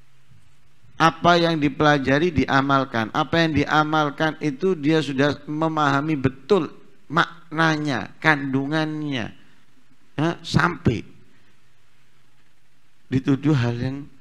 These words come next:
iri, nggak mungkin. Hal seperti itu, itu kepada orang yang belum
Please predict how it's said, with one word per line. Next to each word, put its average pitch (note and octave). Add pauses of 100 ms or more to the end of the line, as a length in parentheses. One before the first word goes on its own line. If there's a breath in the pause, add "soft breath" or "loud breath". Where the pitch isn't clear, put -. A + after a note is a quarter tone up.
(120)
iri, C3
nggak -
mungkin. - (2000)
Hal A#2+
seperti G#2+
itu, F2+
itu D#3 (160)
kepada G#2
orang A#2+
yang A2+
belum G#2+